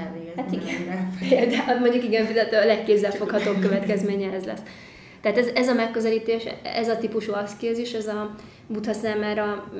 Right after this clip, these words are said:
Speaker 2: nem egy elfogadható, vagy nem célra vezető módszer. Azért, amikor a, a Buddha elutasít, ö, valamilyen módszert, azt tudni kell, hogy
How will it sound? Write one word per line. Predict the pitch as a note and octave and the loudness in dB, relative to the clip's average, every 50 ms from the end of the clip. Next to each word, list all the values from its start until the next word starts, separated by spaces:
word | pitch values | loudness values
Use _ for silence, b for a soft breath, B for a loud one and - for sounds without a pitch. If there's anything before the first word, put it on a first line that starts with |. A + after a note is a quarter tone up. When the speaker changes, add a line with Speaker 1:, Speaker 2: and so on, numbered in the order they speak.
| G3+ G#3 | -2 -2
Speaker 2:
nem | G#3 G3 F#3+ | 0 0 0
egy | F#3+ F#3+ F#3 F#3 - F#3+ | -2 -2 -4 -6 -6 -8
elfogadható, | G3 F#3+ F#3 - F#3+ F#3 F#3+ F#3+ - F#3+ - F#3+ F#3 F#3 | -8 -8 -6 -6 -6 -6 -6 -6 -8 -8 -6 -6 -6 -4
vagy | F#3+ G3 G3 | -4 -4 -2
nem | G3 F#3+ F#3+ | -2 -2 -4
célra | F#3+ F#3 F#3+ F#3+ F#3 F#3 | -4 -4 -4 -4 -4 -2
vezető | F#3 F#3+ F#3 F#3 F#3 F#3 F#3 F#3+ F#3+ | -2 -2 -4 -4 -6 -6 -6 -6 -6
módszer. | F#3+ F#3+ F#3 F#3 F#3 F#3 - - - - - - B B B B B B B | -6 -6 -6 -6 -6 -8 -8 -10 -10 -10 -10 -12 B B B B B B B
Azért, | A3 G#3 A3+ A3+ | 2 4 6 6
amikor | A#3 A#3 A#3+ B3 | 6 6 6 6
a, | A#3+ A#3+ A#3+ - A3+ | 4 4 4 2 0
a | A3 | 0
Buddha | G#3 C4 D4 C#4+ - A3+ A3 G#3+ G#3+ G#3 G3 - - - - - - | 0 -2 -4 -4 -4 -4 -4 -2 -2 -2 -4 -6 -8 -14 -20 -6 0
elutasít, | - A#3+ B3+ B3 B3 A3 - - - G#3+ A#3 - - | 2 4 4 4 2 0 -4 -2 -2 -4 -4 -4 -6
ö, | G3 G3+ G3+ G3+ G3+ G3+ G3+ G2 - - | -8 -6 -6 -4 -4 -6 -6 -8 -10 -8
valamilyen | G#3+ G#3 G#3 G3+ G#3 G3+ G3 G3 G3 | -4 -4 -2 -2 0 -2 -2 -2 -2
módszert, | G3 G3 G#3 A3+ G#3+ C#4+ B3 B3 A3+ | -2 -2 -2 -4 -4 -4 -6 -4 -6
azt | A3 - | -6 -6
tudni | - A#3 G#3+ G#3 G#3+ | -6 -4 -4 -4 -4
kell, | G#3 G#3+ G3+ | -4 -4 -4
hogy | G3+ G#3 G3 F#3+ | -4 -4 -4 -6